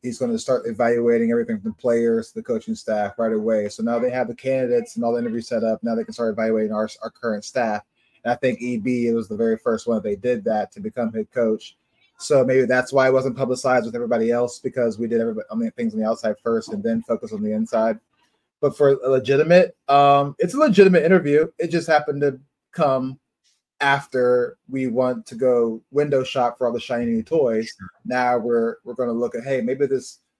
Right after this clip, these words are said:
Speaker 1: crayon still works, or this toy, this remote, remote control car still has some life in it. Let's see what it's got left.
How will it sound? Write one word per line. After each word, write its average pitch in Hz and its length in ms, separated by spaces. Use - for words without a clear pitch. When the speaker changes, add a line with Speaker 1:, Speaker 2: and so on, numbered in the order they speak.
Speaker 1:
crayon 117 420
still 120 320
works, 117 320
or 117 80
this 113 200
toy, 120 320
this 117 160
remote, 127 160
remote 127 180
control 123 260
car 120 280
still 127 240
has 127 180
some 117 120
life 120 280
in 113 100
it. 113 120
Let's 120 160
see 131 120
what 117 140
it's 104 160
got 110 240
left. 120 300